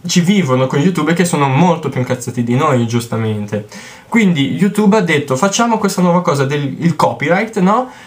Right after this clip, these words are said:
Mettiamo questo nuovo sistema che trovi il copyright in qualunque cosa." Tipo io mi soffio il naso, copyright, sei cazzo! Ehm, in pratica dov'è che sta trovando il copyright? Lo sta tro-, sta trovando i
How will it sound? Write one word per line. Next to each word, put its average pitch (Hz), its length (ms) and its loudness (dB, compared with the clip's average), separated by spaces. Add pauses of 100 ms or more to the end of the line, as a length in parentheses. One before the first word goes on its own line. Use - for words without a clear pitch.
(260)
Mettiamo 214 360 2
questo 175 240 0
nuovo 190 220 4
sistema 208 920 0
che 233 100 -4
trovi 185 260 2
il 202 120 2
copyright 220 500 -2
in 233 120 4
qualunque 233 460 2
cosa." 123 460 0
Tipo 180 220 2
io 214 100 2
mi 196 60 4
soffio 180 280 -2
il 180 60 4
naso, 180 420 0
copyright, 160 840 0
sei - 360 -2
cazzo! 120 720 -2 (460)
Ehm, 131 960 0
in 170 80 2
pratica 147 460 2
dov'è 156 280 0
che 127 100 -8
sta 127 120 -2
trovando 120 440 0
il 110 120 -4
copyright? 107 480 -2
Lo 143 160 2
sta 170 160 0
tro-, 175 220 -4
sta 180 220 0
trovando 180 400 0
i 156 240 0